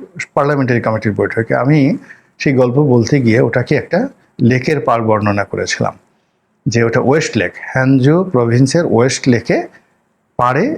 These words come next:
এই দৌড় প্রতিযোগিতা হয়েছিল। তখন তিনি আমাকে বললেন যে, "তুমি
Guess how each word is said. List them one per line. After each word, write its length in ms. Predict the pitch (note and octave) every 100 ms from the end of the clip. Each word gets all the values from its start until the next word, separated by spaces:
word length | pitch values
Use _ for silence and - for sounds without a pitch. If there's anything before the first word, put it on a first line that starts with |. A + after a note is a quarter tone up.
| -
এই 180 | C#3
দৌড় 260 | C#3+ B2 A#2
প্রতিযোগিতা 600 | A#2 - G#2+ G2+ G#2 F#2+ -
হয়েছিল। 420 | F#2+ F2+ - F#2 F#2+
তখন 240 | C3+ F3+
তিনি 180 | F3 F3+
আমাকে 180 | F3+ E3+
বললেন 280 | C#3+ C#3 C#3+
যে, 80 | C#3
"তুমি 320 | C#3+ C#3